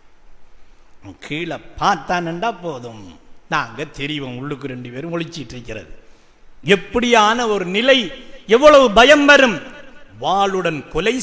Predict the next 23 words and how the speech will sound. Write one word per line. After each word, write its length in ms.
செய்வதற்காக 680
வந்திருக்கிறான் 1300
எதிரி. 260
அப்ப 240
பயம் 280
வருமா 300
இல்லையா? 220
அச்சம் 400
வருமா 380
இல்லையா? 240
ஏன், 120
ஏன் 160
இவங்கள்ட்ட 380
எந்த 140
ஆயுதமும் 360
எல்லாம் 200
ஒன்றுமில்லை, 400
ரெண்டு 280
பேர் 180
ஆக்கல, 320
அவன் 180
புடை 240
சூழல் 340